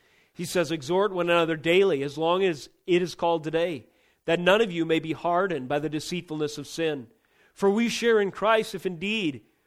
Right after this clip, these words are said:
we hold our original confidence firm to the end."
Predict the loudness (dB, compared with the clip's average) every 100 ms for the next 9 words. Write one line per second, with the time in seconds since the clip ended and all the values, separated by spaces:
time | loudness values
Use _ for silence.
0 | _ _ _ _ _ -2 0 2 0 -4
1 | _ _ 4 8 8 6 4 4 0 0
2 | -2 -2 -2 -2 -2 -6 -8 -12 -8 -2
3 | -2 -2 -6 -12 _ _ _ -8 -2 0
4 | 2 -2 -8